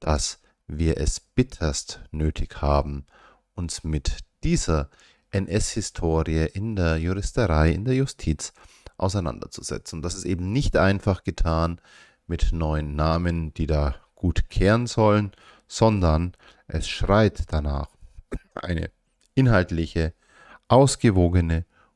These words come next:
und vollständige Auseinandersetzung endlich und deutlich durchzuführen. Und das passiert nicht, wenn man dieses Schandmal, ja, dieses Mahnmal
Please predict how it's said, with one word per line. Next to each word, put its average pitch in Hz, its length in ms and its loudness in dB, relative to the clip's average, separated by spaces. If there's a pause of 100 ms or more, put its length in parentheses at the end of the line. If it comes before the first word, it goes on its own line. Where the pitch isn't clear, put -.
und 135 180 -6
vollständige 78 800 2
Auseinandersetzung 71 1120 -6 (420)
endlich 101 640 2 (500)
und 87 420 0 (200)
deutlich 110 800 2
durchzuführen. 95 840 -4 (280)
Und 101 100 -8
das 113 160 -2
passiert - 500 -4
nicht, - 520 -4 (380)
wenn 80 400 2
man 76 380 -2 (400)
dieses 80 460 -4
Schandmal, 113 1040 -2 (280)
ja, 107 340 -2 (320)
dieses 151 320 -4
Mahnmal 78 640 2